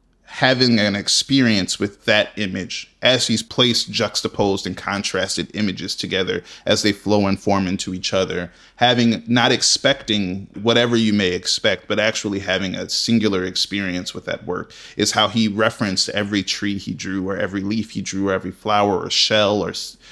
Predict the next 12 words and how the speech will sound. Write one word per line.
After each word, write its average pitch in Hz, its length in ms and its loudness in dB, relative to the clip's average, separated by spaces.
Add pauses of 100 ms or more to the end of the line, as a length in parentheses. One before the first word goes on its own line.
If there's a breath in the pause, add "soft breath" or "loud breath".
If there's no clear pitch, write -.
(200 loud breath)
you 120 100 4
know, 107 140 4
body. 110 640 4 (800)
It's 120 220 -2
absolutely 101 480 0
beautiful. 92 560 -10
And 123 200 4
it 110 60 -4
just 139 320 0 (160)
so - 340 4
much 135 340 4
skill. 92 460 0